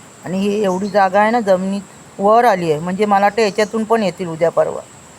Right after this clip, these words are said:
आणखीन पण कुठे आलेत का ते बघायला हवे. हे माझं अंगण आहे. हे बघा, हे माझा कट्टा आहे अंगणाचा.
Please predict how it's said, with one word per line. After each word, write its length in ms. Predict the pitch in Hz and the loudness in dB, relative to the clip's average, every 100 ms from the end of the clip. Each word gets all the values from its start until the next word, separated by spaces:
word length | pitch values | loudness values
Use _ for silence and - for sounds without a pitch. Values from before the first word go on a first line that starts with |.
| - - - - | -20 -20 -20 -10
आणखीन 360 | 185 190 240 233 | -6 -4 -4 -4
पण 160 | 240 | -6
कुठे 200 | 226 226 | -6 0
आलेत 260 | 226 196 208 - | 2 2 0 -2
का 80 | 214 | -4
ते 60 | 220 | -2
बघायला 440 | 196 185 196 196 | -2 0 2 2
हवे. 200 | 165 147 | 2 0
हे 140 | 147 208 | -4 -2
माझं 220 | 214 226 | 0 0
अंगण 400 | 214 202 214 254 | 0 0 0 2
आहे. 200 | 202 226 - - - - - - | 2 -2 -8 -18 -20 -20 -20 -12
हे 80 | - | -6
बघा, 220 | 190 180 151 147 - | -2 -2 -2 -10 -10
हे 120 | 196 | -4
माझा 240 | 196 190 | 0 0
कट्टा 360 | 190 185 - 185 | 0 -2 0 0
आहे 120 | 156 | 0
अंगणाचा. 540 | 165 165 165 - 190 | -2 -4 -6 -2 -2